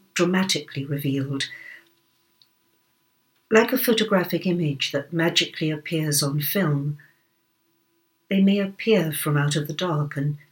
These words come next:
and then disappear, as mysteriously as a candle flame, extinguished, only a hint of smoke remaining. In practice,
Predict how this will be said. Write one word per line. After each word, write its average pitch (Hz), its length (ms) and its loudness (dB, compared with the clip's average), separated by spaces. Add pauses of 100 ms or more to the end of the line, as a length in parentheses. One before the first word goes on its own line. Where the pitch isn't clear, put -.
(140)
and 156 140 2
then 175 260 0
disappear, 147 600 0 (840)
as - 140 0
mysteriously 190 1000 4
as 185 120 2
a 185 80 -4
candle 190 400 0
flame, 139 520 -4 (280)
extinguished, 196 1080 2 (1300)
only 185 240 0
a 185 40 0
hint 170 380 -2
of 160 100 -2
smoke 160 500 2
remaining. 151 540 -4 (3250)
In 208 120 2
practice, - 640 2